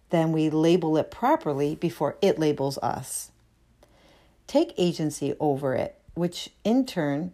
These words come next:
takes your power and control back. And as you know,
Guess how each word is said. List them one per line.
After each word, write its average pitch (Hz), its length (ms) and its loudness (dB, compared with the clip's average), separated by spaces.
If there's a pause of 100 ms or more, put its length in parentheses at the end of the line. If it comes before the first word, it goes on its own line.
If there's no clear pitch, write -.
takes - 360 -4
your 135 140 0
power 160 460 0
and 143 300 -4
control 139 560 -2
back. - 420 -4
And 160 120 -4
as 165 300 -2
you 202 100 2
know, 190 420 2